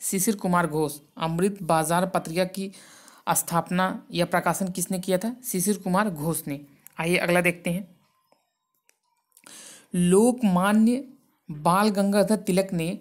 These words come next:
भारतीय स्वतंत्रता संग्राम की सेवा के उद्देश्य से कौन सा समाचार पत्र प्रारंभ किया था? लोकमान्य बाल गंगाधर तिलक ने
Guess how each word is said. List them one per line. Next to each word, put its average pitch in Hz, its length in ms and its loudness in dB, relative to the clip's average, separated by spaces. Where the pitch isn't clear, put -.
भारतीय 170 520 0
स्वतंत्रता 185 500 0
संग्राम 180 500 0
की 196 140 -4
सेवा 180 380 2
के 196 160 -4
उद्देश्य 180 480 -2
से 180 360 -2
कौन 202 340 4
सा 202 300 0
समाचार 190 640 0
पत्र 202 400 -2
प्रारंभ 185 420 0
किया 185 180 0
था? 226 240 -6
लोकमान्य 196 680 2
बाल 190 240 2
गंगाधर 180 320 2
तिलक 185 380 -2
ने 160 320 -6